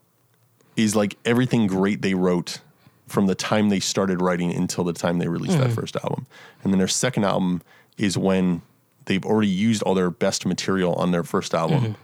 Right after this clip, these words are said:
Speaker 1: and they're forced to actually write new things.
Speaker 2: Mm-hmm.
Speaker 1: So, but I think my writing has gotten better.
Speaker 2: Mm-hmm.
Speaker 1: Um, <clears throat> there are songs that I wrote in the past where I've condensed the entire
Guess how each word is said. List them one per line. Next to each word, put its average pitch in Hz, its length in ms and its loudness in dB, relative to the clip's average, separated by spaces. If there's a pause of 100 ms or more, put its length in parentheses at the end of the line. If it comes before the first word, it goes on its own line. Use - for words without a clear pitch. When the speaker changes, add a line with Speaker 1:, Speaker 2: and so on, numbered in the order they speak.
(160)
Speaker 1:
and 92 180 0
they're 92 100 2
forced 92 360 -4
to - 100 -4
actually 90 320 -4
write 85 260 -2
new 87 200 -2
things. 80 480 -10 (140)
Speaker 2:
Mm-hmm. 127 300 -4 (180)
Speaker 1:
So, 87 420 -2 (580)
but 117 140 2
I 135 60 2
think 156 260 0
my 139 100 4
writing 113 360 2
has 98 160 0
gotten 90 320 0
better. 90 400 0 (180)
Speaker 2:
Mm-hmm. 120 260 0
Speaker 1:
Um, 95 380 0 (260)
<clears throat> - 180 -4 (920)
there 117 220 2 (220)
are 101 60 0
songs 110 420 0
that 104 120 2
I 101 60 2
wrote 98 260 2
in 98 80 2
the 92 80 2
past - 480 -2
where 92 220 2
I've 90 340 -2 (680)
condensed 98 800 0
the 98 120 0
entire 90 680 0